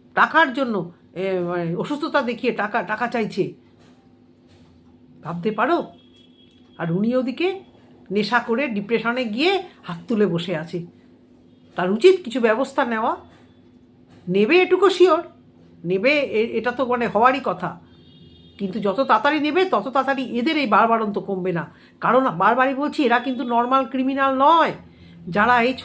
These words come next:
সাত মাস ধরে, যারা এই এত বড় একটা রাউডি স্টেপ নিতে পারে, রাস্টিক স্টেপ নিতে পারে, যে বাচ্চা নিয়ে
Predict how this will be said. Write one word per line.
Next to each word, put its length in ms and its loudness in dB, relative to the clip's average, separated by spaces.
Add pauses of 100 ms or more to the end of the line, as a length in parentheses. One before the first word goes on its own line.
(160)
সাত 200 0
মাস 220 -2
ধরে, 260 2
যারা 300 2
এই 160 0
এত 220 -2
বড় 220 -2
একটা 360 0
রাউডি 480 0
স্টেপ 420 -4
নিতে 240 -2
পারে, 480 0 (280)
রাস্টিক 420 -4
স্টেপ 380 2
নিতে 220 -4
পারে, 320 -2 (580)
যে 80 -2
বাচ্চা 480 0
নিয়ে 480 0